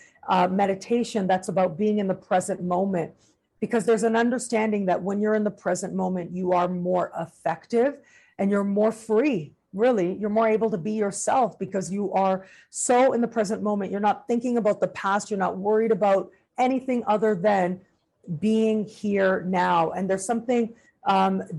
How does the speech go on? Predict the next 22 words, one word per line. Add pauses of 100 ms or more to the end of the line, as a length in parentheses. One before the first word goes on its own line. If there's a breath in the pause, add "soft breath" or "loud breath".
deeply
spiritual
about
that.
And (260 soft breath)
it
is
gonna
be
Scorpios
that
are
gonna
get
an
awakening
in
this. (300 soft breath)
At
the
same
time,